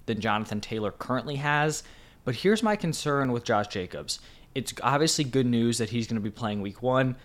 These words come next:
That's why I bumped him up. We're not gonna get him holding out to start off the N F L season, but I still don't think this is, like, his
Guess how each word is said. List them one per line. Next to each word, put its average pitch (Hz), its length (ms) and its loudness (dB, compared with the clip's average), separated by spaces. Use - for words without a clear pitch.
That's 107 240 0
why 110 120 2
I 107 40 0
bumped 107 280 0
him 113 120 0
up. 117 180 2
We're 113 100 2
not 107 180 2
gonna 107 140 -4
get 104 200 -4
him 101 160 -6
holding 107 420 -2
out 113 320 2
to - 100 -6
start 117 240 2
off 113 160 4
the 113 120 -2
N 107 80 0
F 107 100 -6
L 98 100 0
season, 139 560 0
but 135 80 0
I 135 60 0
still 196 260 0
don't 160 280 -2
think 139 280 -4
this 123 180 -6
is, 117 120 -4
like, 107 180 0
his 110 200 -6